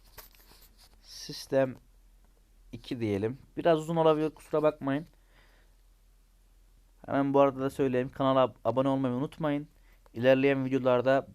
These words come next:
banko maçlar da vereceğim size. Banko nasıl oynanır onları da göstereceğim.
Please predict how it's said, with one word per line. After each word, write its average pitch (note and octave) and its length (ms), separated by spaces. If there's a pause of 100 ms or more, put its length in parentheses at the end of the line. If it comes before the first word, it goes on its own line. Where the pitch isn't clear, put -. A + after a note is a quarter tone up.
banko C3+ 340
maçlar C3+ 500
da B2+ 140
vereceğim G#2+ 400
size. A#2+ 300
Banko C3+ 300
nasıl C#3 220
oynanır B2 280
onları B2+ 360
da C3 80
göstereceğim. A2 680